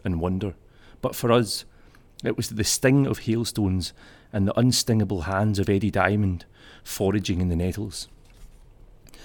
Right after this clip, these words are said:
Nipple and hive, bite lumps, small air corns of the most almost pleasurable, intimated and disallowed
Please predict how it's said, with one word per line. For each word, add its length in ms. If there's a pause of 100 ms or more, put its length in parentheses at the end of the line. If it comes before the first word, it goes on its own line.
(260)
Nipple 380
and 140
hive, 540 (480)
bite 400
lumps, 500 (260)
small 480
air 160
corns 640
of 340
the 140
most 480 (140)
almost 540
pleasurable, 680 (640)
intimated 800 (220)
and 160
disallowed 640